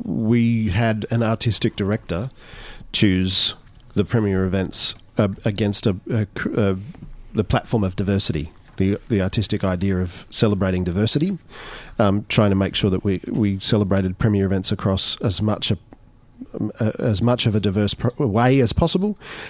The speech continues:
and that person was Cara Dinley, and I think she did a fantastic job of, um, pulling that program of premier events together. In the future, we will probably reduce the number of events, premier events. It might,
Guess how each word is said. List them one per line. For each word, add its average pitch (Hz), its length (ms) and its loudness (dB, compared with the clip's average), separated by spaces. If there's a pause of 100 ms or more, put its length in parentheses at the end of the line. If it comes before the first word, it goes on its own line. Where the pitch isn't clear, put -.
and 117 120 6
that 123 120 2
person 107 240 4
was 104 80 2
Cara 104 280 4
Dinley, 113 320 4
and 110 140 4
I 101 80 4
think 107 220 0
she 110 160 0
did 104 100 2
a 101 60 0
fantastic 101 500 -2
job 95 400 0
of, 95 460 0
um, 98 320 0 (340)
pulling 107 300 4
that 101 240 -2
program 107 400 4
of 98 160 2
premier 101 280 2
events 98 280 0
together. 107 340 2
In 98 140 0
the 98 80 -4
future, 131 360 4
we 135 640 2
will 110 160 4
probably 104 480 2 (520)
reduce 117 360 6
the 139 100 4
number 131 260 6
of 120 80 4
events, 127 520 2 (120)
premier 127 340 6
events. 135 400 0
It 107 100 0
might, 113 280 2